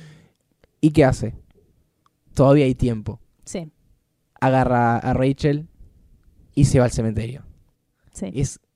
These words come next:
Speaker 2: este tipo no aprende más. Es como que ya está tan poseído.
Speaker 1: Él ya está ido.
Speaker 2: Su razonamiento es, "No pasó mucho tiempo, voy ahora y va a salir bien". A Winston lo encontramos tiempo más tarde.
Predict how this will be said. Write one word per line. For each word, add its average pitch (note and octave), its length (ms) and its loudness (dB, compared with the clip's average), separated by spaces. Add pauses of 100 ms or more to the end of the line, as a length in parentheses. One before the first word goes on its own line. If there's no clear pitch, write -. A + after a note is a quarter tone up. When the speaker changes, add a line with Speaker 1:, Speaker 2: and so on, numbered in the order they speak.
(160)
Speaker 2:
este - 240 2
tipo D#3 320 -2
no D#3+ 340 0
aprende C#3 520 -2
más. C3 440 -10 (260)
Es C#3 120 -10
como C#3 240 -2
que C3 200 -2
ya D3+ 140 -8
está D3 160 -6
tan E3 380 0
poseído. C3+ 640 0
Speaker 1:
Él G#4 120 -2
ya - 140 -2
está A#3 340 0
ido. G#3 500 0
Speaker 2:
Su F3+ 220 6
razonamiento F#3 640 4
es, G3+ 320 2 (200)
"No F3+ 200 2
pasó F#3+ 240 2
mucho F#3+ 240 2
tiempo, E3 420 -2
voy F#3+ 240 6
ahora G3+ 300 4
y D#3 60 2
va E3+ 100 6
a - 20 -2
salir F3+ 280 -4
bien". D#3 400 -4 (280)
A D3+ 100 -2
Winston G3+ 240 0
lo F#3 60 2
encontramos E3 460 4
tiempo F3+ 260 6
más E3 140 0
tarde. F3 480 2